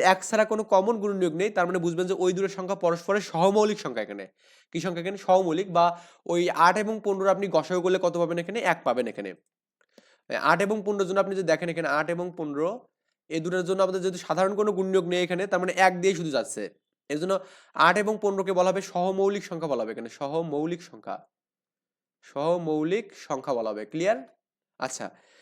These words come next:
এখানে আমাদের এই আর কি বিষয় গেল, এবং এখানে দেওয়া আছে দেখুন দশ, একুশ, একশো তেতাল্লিশ, এর মধ্যে এক ছাড়া কোনো সাধারণ গুণনীয়ক নেই, তো অতএব এটাও আমাদের কি পরস্পরের সহমৌলিক, মানে সহমৌলিক হতে গেলে আমাদের এখানে কি বলুন তো, আমাদের এই, আহ, কমন মান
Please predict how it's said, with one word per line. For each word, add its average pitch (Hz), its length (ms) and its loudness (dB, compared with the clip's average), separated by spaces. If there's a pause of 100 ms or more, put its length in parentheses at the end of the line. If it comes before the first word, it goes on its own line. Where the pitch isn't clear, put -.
(300)
এখানে 214 260 0
আমাদের 220 240 4 (360)
এই 202 100 6
আর 202 100 4
কি 208 120 -4
বিষয় 185 220 0
গেল, 175 100 2 (180)
এবং 190 120 2 (260)
এখানে 190 240 -4
দেওয়া 175 140 6
আছে 170 140 -4
দেখুন 190 180 -2 (1400)
দশ, 185 180 12 (120)
একুশ, 190 240 -2
একশো 180 200 -6
তেতাল্লিশ, 170 400 2 (600)
এর 165 160 2
মধ্যে 196 200 2 (140)
এক 175 140 2
ছাড়া 185 220 4
কোনো 165 100 -2 (100)
সাধারণ 170 300 0 (100)
গুণনীয়ক 165 380 -2
নেই, 170 120 -4 (120)
তো - 40 -10 (140)
অতএব 175 200 -2 (180)
এটাও 170 180 4
আমাদের 170 180 -2
কি 147 140 -2
পরস্পরের 160 420 -2
সহমৌলিক, 156 440 0
মানে 165 120 0 (420)
সহমৌলিক 240 540 8
হতে 220 180 2
গেলে 220 200 4
আমাদের 208 180 -2
এখানে 214 240 -2
কি 180 120 -4
বলুন 160 180 -2
তো, 170 100 -2
আমাদের 180 180 -4 (280)
এই, 170 80 4 (500)
আহ, 143 260 6 (180)
কমন 220 320 8
মান 226 120 0